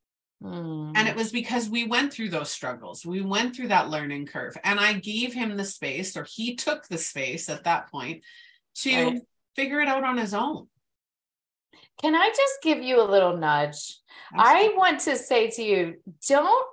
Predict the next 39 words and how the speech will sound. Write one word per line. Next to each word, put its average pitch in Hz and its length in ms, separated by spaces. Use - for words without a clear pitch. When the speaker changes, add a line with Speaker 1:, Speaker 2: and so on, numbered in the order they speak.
Speaker 1:
say 202 560
anymore 170 440
that 156 160
I 156 220
effed 156 320
up 151 180
on 139 140
him. 143 340
Because 302 440
hearing 359 520
that 330 200
description, 269 800
you 320 380
might 554 360
have - 340
done 277 240
some 359 240
things 226 380
that 233 140
you 226 180
now 214 360
reflect 262 520
on. 160 280
And 202 80
I'm 202 140
not 196 240
saying 269 240
you 220 60
should - 100
be 226 60
like, 170 240
"Yeah, 220 200
this 226 240
was 370 160
great 156 280
that 165 80
I 160 100
did 156 240
that." 156 280